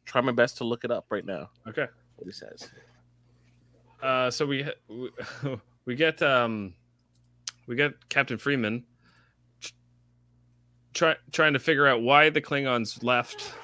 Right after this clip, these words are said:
Speaker 2: They didn't really get it. And Shax is apparently completely normal <laughs> when he's dealing with, like, like, logistical things. Like, he just goes, like, he's talking to Freeman. He's like, "It's strange how they just left."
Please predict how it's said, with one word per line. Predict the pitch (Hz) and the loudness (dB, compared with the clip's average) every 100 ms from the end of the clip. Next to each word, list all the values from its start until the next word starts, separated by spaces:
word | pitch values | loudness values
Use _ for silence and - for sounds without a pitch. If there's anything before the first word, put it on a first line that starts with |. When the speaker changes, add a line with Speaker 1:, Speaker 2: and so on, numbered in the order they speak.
| - | -6
Speaker 2:
They | 120 | 0
didn't | 117 127 | 0 0
really | 120 120 | 0 0
get | 110 117 113 | 2 4 4
it. | 117 - - - - - _ - - | 2 0 -10 -18 -20 -20 _ -6 2
And | 127 123 120 | 4 2 0
Shax | - 147 143 - | 0 4 4 2
is | 156 | -2
apparently | 135 143 143 123 | -2 0 2 0
completely | 117 110 127 117 | -2 0 2 2
normal | 107 104 113 120 127 127 _ _ _ _ _ _ - | 2 2 4 4 2 -2 _ _ _ _ _ _ -2
<laughs> | 147 - - - | -2 -4 -16 2
when | 175 156 | 6 8
he's | 143 135 | 8 4
dealing | - 120 120 127 123 | 4 2 4 2 2
with, | 117 - | 0 0
like, | 113 104 101 - - - _ _ _ _ _ - | 0 0 0 -12 -20 -20 _ _ _ _ _ 2
like, | 113 98 - - - - - | 2 2 -4 -14 -14 -18 -6
logistical | 123 117 113 - 151 151 147 | 0 2 2 0 0 0 2
things. | 156 160 180 - | 2 4 0 -4
Like, | 120 110 | -2 0
he | 127 | 0
just | 127 | -2
goes, | - 123 123 - | 2 0 0 -4
like, | - 113 | -4 -2
he's | 135 | 0
talking | - 107 120 113 | 0 -2 -2 -6
to | |
Freeman. | - 98 117 | -6 -6 -4
He's | 131 98 | -2 2
like, | 113 | 2
"It's | 143 | 4
strange | - 151 247 143 120 | 4 6 8 8 4
how | 127 | 4
they | 123 | 4
just | 120 131 | 2 2
left." | 156 202 - - | 6 6 4 -10